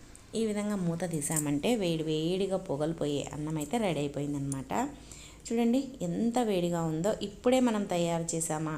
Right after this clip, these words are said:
అనేటంత వేడిగా ఉంటుంది. అలాగే టేస్ట్ అనేది అస్సలు మారదు. చూడండి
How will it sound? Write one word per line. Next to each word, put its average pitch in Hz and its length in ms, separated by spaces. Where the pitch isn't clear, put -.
అనేటంత 151 600
వేడిగా 170 440
ఉంటుంది. 175 460
అలాగే 185 460
టేస్ట్ 180 380
అనేది 175 280
అస్సలు 196 480
మారదు. 175 440
చూడండి 208 400